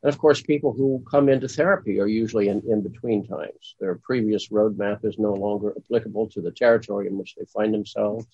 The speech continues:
They, uh, are, are us-, utilizing tools of one kind or another that don't seem to be that effective,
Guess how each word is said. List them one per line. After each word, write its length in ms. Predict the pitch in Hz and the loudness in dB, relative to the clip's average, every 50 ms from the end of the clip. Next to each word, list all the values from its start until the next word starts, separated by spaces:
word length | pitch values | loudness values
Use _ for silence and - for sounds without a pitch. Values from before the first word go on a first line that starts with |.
| _ _ _ _ _ _ _ _ 117 _ _ _ _ | _ _ _ _ _ _ _ _ -20 _ _ _ _
They, 380 | 104 110 104 101 101 98 101 101 | -2 0 0 0 0 0 -2 -2
uh, 180 | 98 95 95 | -2 -2 -4
are, 400 | - - - 98 98 95 92 92 95 - | -4 -4 -2 -2 0 0 -2 -2 -6 -4
are 180 | - 98 98 104 | 0 2 2 2
us-, 380 | 107 110 120 127 131 123 104 113 117 - | 2 2 2 0 0 -2 -2 -6 -6 -2
utilizing 680 | 123 123 139 147 131 120 117 120 107 95 113 104 92 | 0 6 6 8 8 8 6 6 4 4 0 -2 -2
tools 460 | - - 131 127 131 131 135 113 107 | -2 -4 -4 -2 0 -2 -2 -2 -2
of 100 | 110 87 | -4 -4
one 220 | 85 98 107 123 117 | 0 -2 0 -2 -2
kind 340 | 120 120 120 117 120 120 107 | -2 -2 0 2 2 2 2
or 120 | 98 98 | 0 0
another 360 | 95 98 104 107 107 123 123 113 | -2 -2 -2 -2 0 -2 -2 0
that 200 | 107 92 85 - | -2 -4 -2 -2
don't 180 | 107 107 104 | -2 -2 -2
seem 220 | - - 110 101 95 | -2 -2 -2 -2 0
to 80 | 95 | -2
be 220 | 87 98 101 101 95 | -4 -4 -4 -2 0
that 180 | 104 101 92 | 0 0 0
effective, 560 | 90 - - - 110 110 - - 123 135 139 | -2 -4 -4 -6 -6 -6 -4 -6 -8 -8 -8